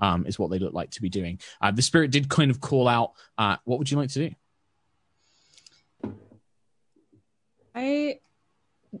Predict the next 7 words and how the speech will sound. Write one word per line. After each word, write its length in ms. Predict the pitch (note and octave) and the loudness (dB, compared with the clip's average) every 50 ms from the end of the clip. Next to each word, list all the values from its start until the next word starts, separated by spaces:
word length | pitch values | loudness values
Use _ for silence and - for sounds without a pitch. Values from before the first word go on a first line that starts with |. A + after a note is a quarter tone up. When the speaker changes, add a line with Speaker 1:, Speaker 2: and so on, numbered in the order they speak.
| - _ _ _ _ _ - G#3+ | -18 _ _ _ _ _ -12 -6
Speaker 2:
do 200 | - C4+ C#4+ E4 | -2 0 2 2
I 160 | F4+ F#4+ G4 | 2 2 2
have 340 | G4 F4+ C#4 C#4+ C#4+ A#3+ A#3 | 2 0 0 0 -2 -2 -2
any 280 | - G#3+ A3 A3+ A3 | -2 -2 -2 0 0
knowledge 480 | A3 G#3 G3 F#3+ G3 G3 G3 G3 F#3+ G3 | 0 0 0 0 0 0 -2 -2 -2 -4
of, 160 | G3 F#3 G3 | -6 -6 -4
like, 360 | F#3 E3+ E3 E3+ E3 - - | -2 -2 -2 -2 -4 -8 -16